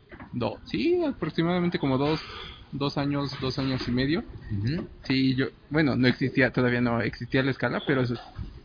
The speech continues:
Speaker 1: sí la pon-, sí estaría en ese número uno en ese entonces.
Speaker 2: Vaya, creo que yo la pondría en un tres. No sé si en un cuatro, o sea, creo que sí está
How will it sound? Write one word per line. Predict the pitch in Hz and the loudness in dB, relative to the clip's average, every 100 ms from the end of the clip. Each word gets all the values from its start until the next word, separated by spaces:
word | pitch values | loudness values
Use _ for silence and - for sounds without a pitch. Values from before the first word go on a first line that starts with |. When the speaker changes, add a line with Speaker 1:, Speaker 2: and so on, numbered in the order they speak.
| - | -2
Speaker 1:
sí | - 151 | 6 6
la | 127 | 6
pon-, | 135 131 127 | 6 4 4
sí | 123 135 | 4 6
estaría | 127 - 123 123 | 6 4 4 6
en | 123 | 6
ese | 120 123 | 2 2
número | 123 123 123 | 2 4 4
uno | 123 123 175 - - - - - - | 6 6 6 2 -8 -16 -20 -18 2
en | 135 127 | 6 8
ese | 117 123 | 8 4
entonces. | 117 120 - 175 - - - - _ _ - | 2 0 -2 -6 -12 -20 -20 -20 _ _ -14
Speaker 2:
Vaya, | 98 92 90 107 107 92 - - - - - - | -4 0 0 0 -4 -6 -12 -20 -20 -20 -12 -4
creo | 143 | 0
que | 156 | 4
yo | 160 | 4
la | 160 | 4
pondría | 101 101 | 2 2
en | 127 | 2
un | 127 | 2
tres. | 107 101 113 - - - - - - - - - - - - - 1077 1047 - - - - - | 2 2 0 -4 -14 -14 -14 -8 -4 -4 -6 -20 -20 -20 -18 -18 -20 -20 -20 -20 -20 -20 -10
No | 110 | -8
sé | - | -6
si | 123 | -4
en | 117 | -2
un | 113 | -2
cuatro, | 117 | -2
o | |
sea, | 120 113 | -2 -2
creo | 139 147 | -2 -2
que | 160 | -2
sí | 147 | 0
está | 147 143 143 | 0 0 -2